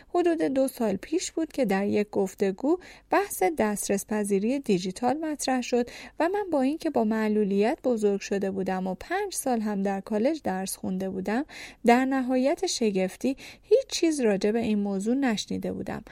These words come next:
خب، من به جای شرمندگی و دور شدن از این مبحث به سراغش رفتم و حدود یک سال و نیم در موردش تحقیق کردم.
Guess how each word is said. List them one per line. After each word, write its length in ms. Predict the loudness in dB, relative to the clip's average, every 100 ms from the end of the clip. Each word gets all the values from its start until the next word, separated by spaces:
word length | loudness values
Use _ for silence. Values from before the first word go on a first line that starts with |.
| -20 -20 -20
خب، 280 | 2 4 4 -4 -20 _
من 200 | 0 2
به 100 | 2
جای 260 | 2 2 2
شرمندگی 720 | 0 0 2 2 2 0 0
و 140 | -2 0
دور 220 | 0 0
شدن 360 | -2 -2 -2
از 220 | -2 -4 -2
این 180 | -2
مبحث 400 | -2 -4 -6 -6
به 100 | -2
سراغش 640 | -2 0 0 0 -2 -4 -4
رفتم 360 | -4 -2 -4 -4 -14 -4 0
و 80 |
حدود 300 | 2 2 2 0
یک 340 | 2 2 0
سال 260 | 0 0 0
و 80 | 0
نیم 280 | 0 0
در 200 | 2 0
موردش 460 | 0 -2 0 0 -2
تحقیق 440 | -2 -4 -4 -8
کردم. 440 | -6 -6 -6 -8